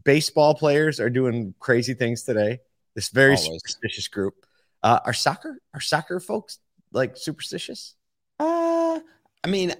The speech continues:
Speaker 2: soccer fans are superstitious, but nobody
Speaker 1: Right,
Speaker 2: plays
Speaker 1: right.
Speaker 2: soccer on Fridays, so we're good.
Speaker 1: Okay. <laughs> It's, it's not, yeah, so
Speaker 2: It's
Speaker 1: that's
Speaker 2: like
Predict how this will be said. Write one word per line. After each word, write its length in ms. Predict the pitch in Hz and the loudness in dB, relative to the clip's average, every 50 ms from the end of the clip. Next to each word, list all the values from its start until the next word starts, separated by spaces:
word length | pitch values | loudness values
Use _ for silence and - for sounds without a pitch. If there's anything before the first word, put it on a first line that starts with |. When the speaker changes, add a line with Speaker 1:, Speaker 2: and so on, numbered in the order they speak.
| _ - 90 | _ -16 -10
Speaker 2:
soccer 380 | - - - 190 175 - 151 | -6 -2 0 0 0 0 -6
fans 460 | - - - 160 165 165 165 170 156 143 | -10 -4 -2 0 0 0 0 -2 -4 -6
are 60 | 151 | -6
superstitious, 840 | - - 175 175 - 165 147 - - 156 170 156 - 165 165 147 | -4 -4 -4 -4 -4 -8 -10 -8 -6 -4 -4 -2 -2 -2 -4 -6
but 240 | - - 131 117 107 | -4 0 0 0 0
nobody 300 | 110 117 127 131 135 135 | 0 0 0 2 2 0
Speaker 1:
Right, 80 | 127 - | 0 2
Speaker 2:
plays 260 | 139 127 113 - - | 0 0 0 2 2
Speaker 1:
right. 120 | - 135 123 | 4 4 4
Speaker 2:
soccer 80 | - 151 | 4 2
on 160 | 143 143 147 | 0 -2 -2
Fridays, 480 | 143 - 151 151 156 151 151 151 160 151 | -2 0 2 2 2 2 0 -2 -2 -2
so 160 | - - 131 | -2 -2 0
we're 120 | 117 120 | 0 0
good. 280 | 104 92 104 82 - - _ _ _ _ _ _ _ _ _ _ - - - | 0 0 -2 -4 -4 -12 _ _ _ _ _ _ _ _ _ _ -6 2 2
Speaker 1:
Okay. 320 | 139 - - - - - - - | 2 2 2 -2 -4 -4 -4 -4
<laughs> 20 | - - - - - - - _ | -6 -2 -4 -4 -4 -4 -4 _
It's, 240 | - - - - - - - | -4 -2 -2 -4 -4 -4 -2
it's 160 | 120 131 - - | -4 -6 -4 -2
not, 180 | 147 139 131 127 131 131 - - | 2 4 4 4 4 0 -2 -2
yeah, 140 | - - 160 - - - | -2 -2 -2 -2 -2 -6
so 180 | - - 151 | -4 -4 -4
Speaker 2:
It's 100 | 127 - - | -4 0 2
Speaker 1:
that's 180 | 139 143 139 | 2 4 8
Speaker 2:
like 160 | 208 175 147 | 8 8 8